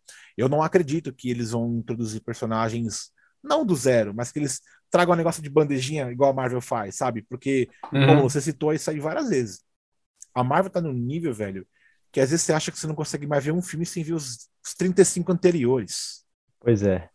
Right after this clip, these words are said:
Speaker 1: Vocês pensam isso?
Speaker 2: Sim.
Speaker 3: Ah,
Speaker 2: Sim.
Speaker 3: o
Speaker 2: Ah, mas,
Speaker 3: Shang-Chi
Speaker 2: cara, é, é.
Speaker 3: se ficou, foi independente,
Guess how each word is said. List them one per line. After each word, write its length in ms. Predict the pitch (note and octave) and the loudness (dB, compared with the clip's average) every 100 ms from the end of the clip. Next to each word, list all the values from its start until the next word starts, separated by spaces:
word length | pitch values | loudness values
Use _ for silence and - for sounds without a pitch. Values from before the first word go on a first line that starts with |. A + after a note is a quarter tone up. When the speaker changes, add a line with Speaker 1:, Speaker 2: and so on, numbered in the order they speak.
| _ | _
Speaker 1:
Vocês 160 | D3+ | 0
pensam 340 | - F3+ - D#3+ | 6 6 4 -4
isso? 200 | D3 - | -6 2
Speaker 2:
Sim. 480 | D#3 D#3+ B2+ B2 - _ _ _ - | 6 8 8 4 -4 _ _ _ 4
Speaker 3:
Ah, 360 | E3 F#3+ E3 - | 10 12 12 8
Speaker 2:
Sim. 60 | |
Speaker 3:
o 140 | D#3+ D#3+ | 6 6
Speaker 2:
Ah, 100 | C#4+ | 10
mas, 160 | G3 F#3 | 10 10
Speaker 3:
Shang-Chi 140 | E3+ | 8
Speaker 2:
cara, 640 | B3+ F#3 D#3 D#3 D#3 C#3 - _ - _ - _ _ _ | 8 8 8 8 6 4 -2 _ -20 _ -20 _ _ _
é, 40 | C3 | 2
é. 0 | |
Speaker 3:
se 280 | B2+ A#2+ G3 | 8 10 8
ficou, 240 | A3+ F#3 | 8 8
foi 180 | - D#3+ | 8 8
independente, 880 | D3 B2+ F3 A3 A#3+ E3 - G#2+ | 10 8 8 10 12 10 6 -4